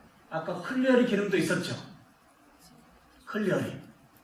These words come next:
구글 크롬의 좋은 확장 프로그램을 내가 선택적으로 쓸 수 있게끔 제가 어디에다가 다 모아놨냐면, 자, 저의 사이트에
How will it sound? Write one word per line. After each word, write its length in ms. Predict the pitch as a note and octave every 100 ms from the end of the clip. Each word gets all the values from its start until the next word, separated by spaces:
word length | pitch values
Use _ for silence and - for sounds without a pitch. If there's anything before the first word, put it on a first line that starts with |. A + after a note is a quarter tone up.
| _ - - - - -
구글 400 | - F#3 A3+ G#3+
크롬의 400 | G#3+ G#3 G3 F3+
좋은 220 | F3 G#3+
확장 460 | G3 F#3+ B3+ A3 -
프로그램을 500 | G3+ F3+ F3+ F3+ D#3
내가 180 | C#3 D3
선택적으로 580 | - A#3 A3+ - F#3 F3+
쓸 200 | G#3+ F#3+
수 140 | F3
있게끔 720 | D3 D#3 D3+ F#3 F3 - - - - -
제가 240 | D3+ D3+ C#3+
어디에다가 680 | C3+ F#3+ G3 F#3 F3 D#3+
다 140 | C#3+ C#3
모아놨냐면, 1000 | A#2+ C#3 C#3 A#2+ A#2+ A2 B2+ B2 - - - - - - - _ - - - _ - - _ _ _ _ _ _ -
자, 400 | - A#2 - - - - _ -
저의 580 | - C#3 D#3 F#3 F#3 - - - - - - E3+ D3 B2 - -
사이트에 840 | F3 F#3+ F#3+ - D3 A#2 A#2 -